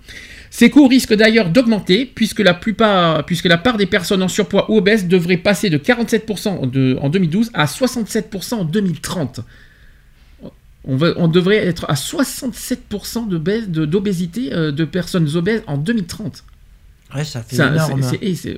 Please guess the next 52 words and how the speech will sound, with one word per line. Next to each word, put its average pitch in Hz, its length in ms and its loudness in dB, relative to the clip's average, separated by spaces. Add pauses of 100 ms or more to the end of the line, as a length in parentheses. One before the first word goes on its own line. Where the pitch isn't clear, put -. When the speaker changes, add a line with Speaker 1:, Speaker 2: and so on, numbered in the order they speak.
Speaker 1:
oui, 135 160 -6 (240)
c'est 123 100 -4
moins 127 120 -2
qu'on 131 100 -10
puisse 196 160 -2
dire. 165 220 4 (420)
Mais, 147 200 6
euh, 143 80 8 (260)
<laughs> 185 260 -4
mais, 160 260 6
euh, 143 180 8
soixante-sept 254 520 2
pour 208 140 -6
cent, 330 140 -4
ça 262 120 0
voudrait 196 260 0
dire 214 360 -4
que 160 80 0
deux 156 240 0
personnes 247 480 -2
sur - 260 -10
trois 202 400 0
en 135 80 -2
deux 147 140 0
mille 311 140 -2
trente 262 240 -4
seraient, 208 320 -4
euh, 143 560 0
seraient, 202 380 -2
en, 165 260 -2
seraient 175 260 -2
Speaker 2:
Obèses. 185 520 6
Speaker 1:
obèses. 120 60 -2 (560)
Speaker 2:
Ouais. 127 240 -18 (280)
Speaker 1:
En 196 100 4
France. - 460 -2 (100)
Speaker 2:
C'est 139 80 0
Speaker 1:
Et 131 200 2
en 294 100 -2
France, 131 400 -8
hein. 170 100 -8 (580)
C'est 165 160 0
une 226 80 6
estimation, 220 640 2
euh, 160 140 4
de 170 80 0
l'O 165 80 2
M 139 140 2
S. - 280 -10 (1200)
Ça 180 180 4
vous 214 340 2
choque - 360 0